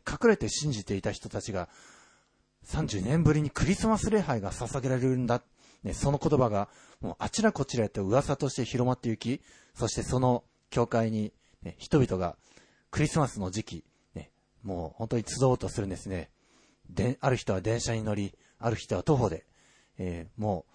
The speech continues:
本当に食べ物もね、配給制でわずかしかない。また、マイナス四十度にもなるような冬。ね、それぞれ配給制で石炭も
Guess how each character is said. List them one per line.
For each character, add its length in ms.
本 140
当 100
に 200
食 160
べ 60
物 240
も 320
ね、 280
配 200
給 160
制 220
で 220
わ 140
ず 80
か 120
し 80
か 120
な 100
い。 100
ま 100
た、 180
マ 160
イ 20
ナ 100
ス 120
四 160
十 140
度 120
に 80
も 100
な 140
る 80
よ 100
う 20
な 80
冬。 380
ね、 200
そ 140
れ 80
ぞ 100
れ 60
配 200
給 160
制 160
で 120
石 280
炭 180
も 200